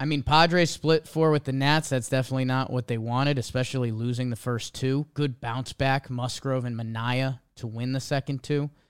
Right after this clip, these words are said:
Um, but they haven't fully clicked since the All-Star break. But again, the highlights and effort I saw in that game, they wanna go. They're waiting for it to click. Um, the Atlanta Braves.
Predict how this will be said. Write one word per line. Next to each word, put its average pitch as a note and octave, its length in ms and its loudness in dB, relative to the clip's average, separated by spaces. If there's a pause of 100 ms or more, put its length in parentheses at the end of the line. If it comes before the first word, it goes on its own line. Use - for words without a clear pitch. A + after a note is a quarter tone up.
(240)
Um, A#2 220 -4
but A#2 200 -4
they D3+ 160 6
haven't G#3 280 4
fully C3 240 0
clicked - 480 -10 (160)
since A#2 300 -12
the A#2 100 -4
All-Star A2 380 -8
break. A2 400 -8
But B2+ 100 -2
again, C#3 320 0 (380)
the A#2 80 -8
highlights D#3 500 4
and A#2+ 140 -6
effort C#3 340 -2
I E3 80 4
saw E3+ 300 0
in F3 60 0
that F3 200 0
game, F3+ 380 -2
they C3+ 120 0
wanna C3 380 2
go. D3+ 320 4 (840)
They're B2+ 140 0
waiting C3 280 2
for B2+ 180 -2
it A#2+ 120 -4
to A2+ 80 -6
click. - 440 -2 (720)
Um, B2+ 400 0 (360)
the D3+ 100 6
Atlanta D#3+ 400 6
Braves. D3 800 2